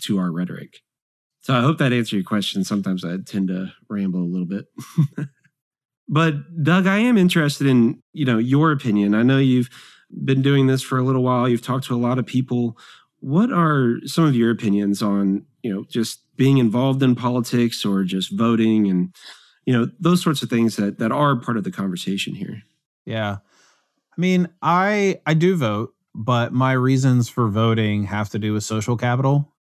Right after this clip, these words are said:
Speaker 2: And, you know, I do, I do freelance work, but I have one client where I work closely with this one person, and, uh, she's, like, really big into voting, and she, she's, uh, she's Republican, and she's pretty proud about it, but she's really into voting. You'd think she is, like, you know,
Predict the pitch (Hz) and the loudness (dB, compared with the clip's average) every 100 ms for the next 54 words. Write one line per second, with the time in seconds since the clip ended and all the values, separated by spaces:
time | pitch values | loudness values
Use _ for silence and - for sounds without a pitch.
0 | _ 110 101 101 98 - 104 101 98 - | _ -6 -4 -4 -4 -4 -4 -4 -6 -10
1 | _ _ _ _ 120 127 135 131 135 143 | _ _ _ _ -2 2 2 2 2 2
2 | 127 143 127 117 110 104 104 101 - 101 | 2 0 2 2 0 -2 -2 -4 -4 -4
3 | 98 104 107 101 - 98 95 90 95 95 | -2 0 0 -2 -2 -4 -4 -4 -4 -4
4 | 95 90 - 92 - 90 92 87 90 87 | -4 -6 -6 -8 -6 -6 -6 -6 -10 -8
5 | 92 85 90 87 92 85 82 87 90 87 | -8 -6 -8 -8 -6 -6 -8 -8 -8 -6
6 | 87 87 87 _ _ _ _ 90 90 87 | -6 -6 -10 _ _ _ _ -6 -4 -4
7 | 85 - - 120 104 101 92 101 95 87 | -6 -10 -6 -4 -2 -2 -4 -2 -2 -2
8 | 85 80 80 60 58 - - - _ 85 | -4 -6 -8 -10 -16 -16 -18 -20 _ -10
9 | 87 80 92 120 113 - 127 113 104 104 | -8 -8 -4 -2 -2 0 0 0 -2 -4
10 | 90 85 87 - - 107 95 87 78 78 | -2 -4 -6 -8 -4 -2 -2 -4 -8 -10
11 | 80 78 - - - - 90 87 82 78 | -10 -12 -14 -12 -12 -8 -10 -8 -8 -8
12 | 80 78 80 - 87 139 127 123 127 113 | -8 -10 -10 -8 -2 0 2 2 2 2
13 | 107 95 92 87 85 95 92 117 98 110 | 0 -2 -4 -4 -4 -2 0 -2 0 -2
14 | 95 87 90 85 78 - 90 71 - | -2 -2 -4 -6 -8 -12 -12 -12 -16